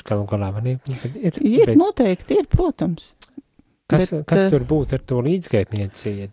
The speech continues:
Speaker 1: nē,
Speaker 2: mm.
Speaker 1: līdzgaitnieku tāds tādā gadījumā?
Speaker 2: Nu, es domāju, kad, eh,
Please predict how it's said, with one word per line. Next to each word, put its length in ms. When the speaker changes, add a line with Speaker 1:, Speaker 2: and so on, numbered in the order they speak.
Speaker 1:
nē, 220
Speaker 2:
mm. 180
Speaker 1:
līdzgaitnieku 720
tāds 400
tādā 340
gadījumā? 520
Speaker 2:
Nu, 200
es 200
domāju, 440
kad, 260
eh, 380